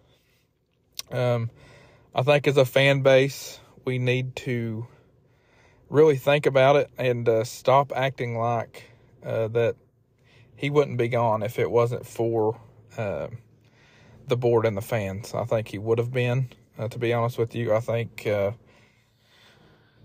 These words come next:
that it, it was just, it was ready to happen. Um, I, but, you know, main reason being N I L opportunities. Texas A and M has the most N I L in the country.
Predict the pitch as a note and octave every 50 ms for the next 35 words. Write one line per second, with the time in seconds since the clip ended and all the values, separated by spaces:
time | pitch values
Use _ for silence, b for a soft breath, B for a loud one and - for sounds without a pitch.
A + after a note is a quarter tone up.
0 | b - - B2 B2+ B2+ B2+ - - - B2+ C#3+ C#3+ - B2 C3+ D#3+ D#3 C#3+ C3
1 | C#3+ D3+ C#3 - - E3+ C#3 D3+ D3 C3+ C#3+ D3 C#3+ C#3 C3 C#3 C3+ C#3 C3 D#3
2 | D#3 D3+ C#3 B B B B B B B B D#3 C3+ C3 B2 A#2 A#2 A#2+ G#2+ D2
3 | G2+ A#2+ G#2+ F2+ - - - G#2+ A#2+ B2+ A2+ A2 - - _ _ _ - C#3+ B2+
4 | B2 A#2+ A#2 A2+ - C#3 E3 F3 F#3 F3+ E3+ D#3+ D#3 D#3 D3+ C#3+ D3 C#3+ D3 D3
5 | C#3+ C#3+ C#3+ B2 - C3+ C3+ C3+ C3 B2 A#2 B2 A#2+ B2 B2 B2 A#2+ - A#2 A#2+
6 | C3 B2 A#2+ A#2+ A#2 B2 A#2 A#2+ A#2+ - - - - - B2+ B2+ - C3 B2 C3
7 | A#2+ A#2+ A#2 A2+ A#2 A#2 A#2 A#2+ A#2 B2 A#2 A2 A#2 A2+ G#2+ A2 A2+ A2 A2+ A#2
8 | - - - - A#2+ A#2+ A#2 A2+ G#2+ G#2+ A2+ A2 G#2+ - - A2+ A#2 G#2+ G#2+ -
9 | - - A#2 A2+ A#2+ - G2+ G2 A2+